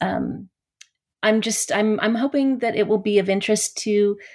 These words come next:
non-specialists. Um, I tried to make it as accessible as possible. Uh, I hope that people outside of anthropology will read it to, to better understand, um, how, how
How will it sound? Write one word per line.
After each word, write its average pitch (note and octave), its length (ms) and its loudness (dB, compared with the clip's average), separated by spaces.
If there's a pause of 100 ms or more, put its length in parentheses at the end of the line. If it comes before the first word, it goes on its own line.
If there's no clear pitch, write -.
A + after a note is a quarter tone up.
(220)
non-specialists. B3+ 1040 0
Um, E3+ 460 0 (360)
I G3 60 -2
tried G#3+ 280 0
to A#3 60 -2
make G#3+ 240 0
it G#3 240 -4
as F#3 220 -2
accessible F3+ 480 -2
as F3 100 -6
possible. G#3 680 -2 (880)
Uh, F#3+ 40 0
I F#3+ 300 2
hope C4 300 -2
that - 240 0 (720)
people B3+ 280 -2
outside A3+ 360 0
of A#3 80 -2
anthropology F3+ 520 0
will F#3 140 0
read F#3 180 2
it G3 140 0
to, - 240 -8 (140)
to A#3+ 100 -6
better A3+ 240 2
understand, G3+ 920 0 (460)
um, F3+ 540 0 (500)
how, A3 640 0 (840)
how G#3+ 580 0